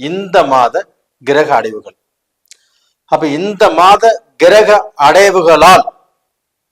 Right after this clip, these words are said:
எங்களுக்கு ஏதாவது ஒரு நல்லது நடக்குமா அப்படிங்கிறதா உங்களுடைய கேள்வி. கண்டிப்பாக மேச ராசிக்காரங்களுக்கு உங்களுடைய ராசி அதிபதியான செவ்வாய் பகவான்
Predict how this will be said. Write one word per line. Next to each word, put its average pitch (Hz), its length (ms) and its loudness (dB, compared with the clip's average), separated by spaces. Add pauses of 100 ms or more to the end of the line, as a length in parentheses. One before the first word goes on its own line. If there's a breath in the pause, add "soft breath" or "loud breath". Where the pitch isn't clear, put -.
(140)
எங்களுக்கு 160 500 -4 (560)
ஏதாவது 165 520 2 (580)
ஒரு 120 120 -12 (120)
நல்லது 170 420 -2
நடக்குமா 123 460 -4 (1040)
அப்படிங்கிறதா 127 540 -6 (340)
உங்களுடைய 120 300 -12 (100)
கேள்வி. 104 280 -16 (1000)
கண்டிப்பாக 147 720 -4 (500)
மேச 180 600 0
ராசிக்காரங்களுக்கு 156 960 -2 (640)
உங்களுடைய 175 580 -2 (220)
ராசி 190 460 0 (440)
அதிபதியான 170 720 0 (400)
செவ்வாய் 180 680 0
பகவான் 160 360 0